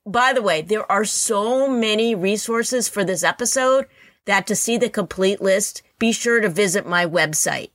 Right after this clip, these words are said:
All right. I think you are going to love this episode 'cause Julie is the real deal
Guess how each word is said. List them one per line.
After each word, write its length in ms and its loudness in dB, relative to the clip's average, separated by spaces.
All 160 -2
right. 640 0
I 100 -4
think 260 -4
you 300 0
are 200 2
going 360 -4
to 160 -6
love 440 0
this 180 -2
episode 580 0
'cause 380 0
Julie 680 -2
is 220 0
the 120 2
real 360 2
deal 520 0